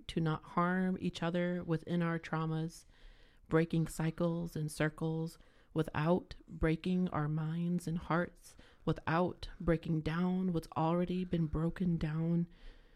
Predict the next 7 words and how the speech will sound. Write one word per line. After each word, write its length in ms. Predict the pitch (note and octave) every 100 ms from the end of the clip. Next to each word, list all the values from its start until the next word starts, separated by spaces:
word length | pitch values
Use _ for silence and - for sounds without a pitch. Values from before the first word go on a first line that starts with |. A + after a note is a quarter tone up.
| - - - -
Be 80 |
proud 520 | F3+ - E3+ F3+ F#3 F3
of 80 | -
others, 460 | E3 D#3+ D3+ D#3
but 160 | D#3 -
not 300 | D#3 E3+ -
prideful. 600 | - F3 F#3 - D#3+ E3